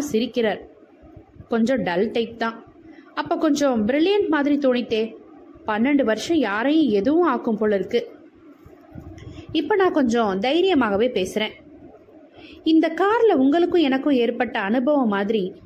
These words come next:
எத்தனையோ பேரோட உங்களுக்கும் ஏற்பட்டிருக்கும். எங்க காலேஜ்ல இருந்து எத்தனையோ கேர்ள் ஃப்ரெண்ட்ஸ் உங்களுக்கு கிடைச்சிருப்பா.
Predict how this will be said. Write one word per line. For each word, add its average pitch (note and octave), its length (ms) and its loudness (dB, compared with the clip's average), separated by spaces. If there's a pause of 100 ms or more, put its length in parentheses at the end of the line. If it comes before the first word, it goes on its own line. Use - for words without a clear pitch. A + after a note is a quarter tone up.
(140)
எத்தனையோ F#4+ 580 2
பேரோட D4 280 2
உங்களுக்கும் C#4 440 2
ஏற்பட்டிருக்கும். G#3 760 -2 (560)
எங்க D4 240 2
காலேஜ்ல F#4+ 460 2
இருந்து B3+ 500 2
எத்தனையோ F4 480 2
கேர்ள் C4 260 2
ஃப்ரெண்ட்ஸ் C#4+ 320 0
உங்களுக்கு G#3 300 0
கிடைச்சிருப்பா. G#3 600 -2